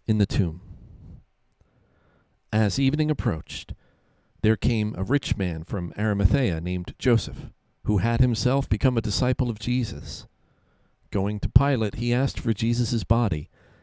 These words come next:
and Pilate ordered that it be given to him. Joseph took the body, wrapped it in a clean linen cloth, and placed it in his own new tomb that he had cut from the rock. He rolled a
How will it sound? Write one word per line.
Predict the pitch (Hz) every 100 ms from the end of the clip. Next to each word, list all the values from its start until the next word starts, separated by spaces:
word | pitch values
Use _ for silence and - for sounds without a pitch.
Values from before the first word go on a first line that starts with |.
| _
and | - 104
Pilate | 131 143 151 -
ordered | 156 131 123
that | 117
it | 117
be | -
given | - 117 113
to | 107
him. | 117 85 - - _ _ _ _ _ _
Joseph | - 92 - - - - _ -
took | 131 -
the | 107
body, | 123 117 117 120
wrapped | 104 107 -
it | -
in |
a | 98
clean | - 123 120 117
linen | 107 117 110
cloth, | - 123 113 123 - - - _ _ -
and | 90
placed | 127 131 -
it | 151 -
in | 101
his | 98 -
own | 110 123 139
new | 139 147
tomb | - 135 104 90
that | 92 95
he | 123
had | 117
cut | - 117
from | - 110
the | 110
rock. | 117 107 82 - - _ _ _ _ _ _ -
He | - 123
rolled | 131 143 117
a | 87